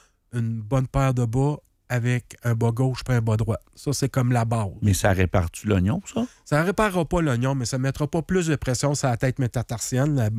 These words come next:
Speaker 1: la grosse orteil. On va avoir un meilleur fit. Ça va vraiment, vraiment aider.
Speaker 2: Un bas.
Speaker 1: Un bas gauche
Speaker 2: As-tu
Speaker 1: et
Speaker 2: remarqué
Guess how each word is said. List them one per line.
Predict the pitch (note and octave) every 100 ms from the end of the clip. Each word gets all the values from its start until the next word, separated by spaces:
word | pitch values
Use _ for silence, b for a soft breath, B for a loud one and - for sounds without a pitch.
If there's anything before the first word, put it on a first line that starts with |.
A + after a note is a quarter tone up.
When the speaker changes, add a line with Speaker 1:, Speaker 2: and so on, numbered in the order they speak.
| B B B
Speaker 1:
la | A#2+
grosse | A2+ A#2+ C3 C3
orteil. | - B2+ B2 D3 -
On | B2
va | A#2+
avoir | C#3 D3
un |
meilleur | C#3 C#3 C#3+ C#3 A#2
fit. | - D3 D3 - b b b b b
Ça | - C3+ B2
va | C3
vraiment, | A#2+ B2 C3 B2+ B2+ B2+ A#2
vraiment | A#2+ A#2+ A#2 A#2
aider. | A2+ G#2+ G2 E2 - _ _ _ _ _
Speaker 2:
Un | C3+ A#2+
bas. | G2+ - _ _ _
Speaker 1:
Un | C3 B2
bas | A2+ A#2+ C3 C#3 _ _ -
gauche | A#2+ B2 B2 A#2 -
Speaker 2:
As-tu | G#2
Speaker 1:
et | D3
Speaker 2:
remarqué | C#3+ B2+